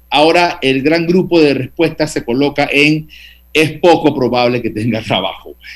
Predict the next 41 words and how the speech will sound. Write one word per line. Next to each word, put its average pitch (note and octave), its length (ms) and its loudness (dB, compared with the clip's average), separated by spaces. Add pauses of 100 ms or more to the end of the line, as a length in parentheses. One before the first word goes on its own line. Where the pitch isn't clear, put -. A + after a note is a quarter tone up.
(120)
Es D3+ 140 2
decir, D3 240 4
la C#3+ 80 2
gente D3 160 0
está D3 140 0
diciendo, C#3 760 2
eh, A#2+ 320 2
"me C3 160 0
han D#3+ 240 -4
tenido E3+ 380 2
ahí E3+ 160 4
en E3 80 0
la C#3+ 100 -4
soguita, E3+ 760 -4
que C3+ 140 -8
viene, F3+ 460 -2
que C#3 160 -6
viene, F#3 400 -2
que C3+ 80 -6
van D3+ 180 -6
a E3 120 -10
reactivar, F#3 720 -2 (200)
sale D#3+ 280 -2
el D3+ 140 0
decreto, F3 720 0
ahora D#3+ 140 0
otra D3+ 240 -4
vez D3+ 160 -4
no, F#3+ 500 0 (180)
otra D3+ 400 0
vez D3+ 220 -2
cierran, G3 720 0 (220)
o-, D3 260 -4
otra D3+ 240 -6
vez D#3 160 -2
se D#3 80 -4
deroga D3+ 340 0
el D3+ 100 0
decreto". G3+ 680 -2
Entonces, E3 560 -6
realmente, E3 560 -4